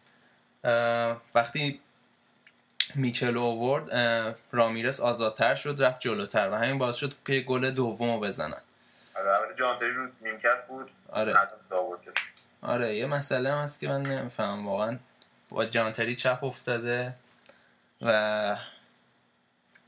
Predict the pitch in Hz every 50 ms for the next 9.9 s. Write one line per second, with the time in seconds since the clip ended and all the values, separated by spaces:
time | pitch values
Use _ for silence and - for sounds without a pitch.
0 | _ _ _ _ _ - - - _ _ - 123 117 117 117 - - 117 110 120
1 | 120 113 - 123 120 120 117 113 110 107 110 - 123 120 - 120 113 113 113 117
2 | 110 - - - 95 95 92 98 95 95 101 98 107 104 110 113 110 117 113 117
3 | 120 123 113 107 107 110 - 107 110 117 123 120 117 110 117 113 117 120 117 -
4 | 120 117 117 113 110 104 - - - - - - - - - - - - - -
5 | - - - _ _ - - 104 - - - - 156 151 - 156 156 151 - 131
6 | 117 110 104 117 110 - 113 107 110 107 107 104 107 104 113 113 107 104 104 110
7 | 104 104 104 - - - 107 101 101 98 98 98 - _ - - 110 113 110 -
8 | - - - - _ - - - 120 117 117 113 107 101 98 95 - - 101 101
9 | 98 101 98 98 - 98 98 98 98 95 98 98 95 98 98 101 104